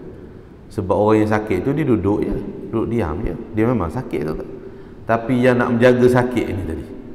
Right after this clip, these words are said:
<laughs> macam-macam hal, tuan-tuan. Ya? Ha, bergaduh adik-beradik lah, apa dan sebagainya, tuan-tuan. Ya? Ha, ini kadang-kadang jadi susah. Ada yang kadang terpaksa berhenti kerja untuk menjaga orang yang sakit ni. Ha, ni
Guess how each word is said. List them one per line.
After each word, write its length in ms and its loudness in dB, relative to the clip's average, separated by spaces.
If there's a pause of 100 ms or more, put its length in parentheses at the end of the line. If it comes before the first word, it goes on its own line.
(140)
<laughs> 480 -4
macam-macam 720 0
hal, 140 -6 (100)
tuan-tuan. 260 -10 (140)
Ya? 160 -8 (560)
Ha, 320 -4
bergaduh 560 0
adik-beradik 560 -2
lah, 160 -4
apa 220 -6 (100)
dan 160 0
sebagainya, 480 -2
tuan-tuan. 260 -8 (380)
Ya? 100 -4 (220)
Ha, 40 -14 (120)
ini 160 -2
kadang-kadang 380 -4 (340)
jadi 240 -2
susah. 240 -6 (320)
Ada 240 2
yang 160 -2
kadang 240 -2
terpaksa 560 -2 (240)
berhenti 400 0
kerja 320 -2 (160)
untuk 240 -4
menjaga 480 -4 (320)
orang 320 -4
yang 80 -6
sakit 320 -10
ni. 160 -10 (560)
Ha, 160 -8
ni 400 -4